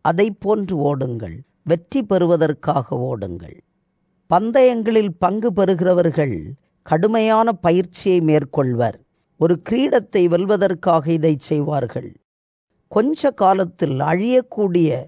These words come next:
உலக ரீதியான கிரீடம் அது. ஆனால் நாம் பெறும் கிரீடமோ அழியாது நிலை நிற்கும். குறிக்கோளோடு ஓடுகிற மனிதனைப் போன்று நானும் ஓடுகிறேன். காற்றோடு மோதாமல்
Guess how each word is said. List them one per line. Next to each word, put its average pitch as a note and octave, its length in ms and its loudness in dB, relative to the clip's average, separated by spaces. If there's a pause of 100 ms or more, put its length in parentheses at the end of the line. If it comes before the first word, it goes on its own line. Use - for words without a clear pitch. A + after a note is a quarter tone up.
(600)
உலக A#3+ 360 2
ரீதியான G3 580 0
கிரீடம் E3+ 500 2
அது. B2+ 220 -2 (560)
ஆனால் C#3+ 440 2 (260)
நாம் F#3 380 2
பெறும் A3+ 340 0
கிரீடமோ F3+ 560 0 (380)
அழியாது F#3+ 760 2
நிலை D3 320 2
நிற்கும். C#3 540 -6 (760)
குறிக்கோளோடு A#3+ 840 2
ஓடுகிற G#3 500 4
மனிதனைப் F3+ 580 0
போன்று D#3+ 520 -2
நானும் F3+ 440 2
ஓடுகிறேன். C#3+ 600 0 (420)
காற்றோடு A3 680 2
மோதாமல் E3+ 680 2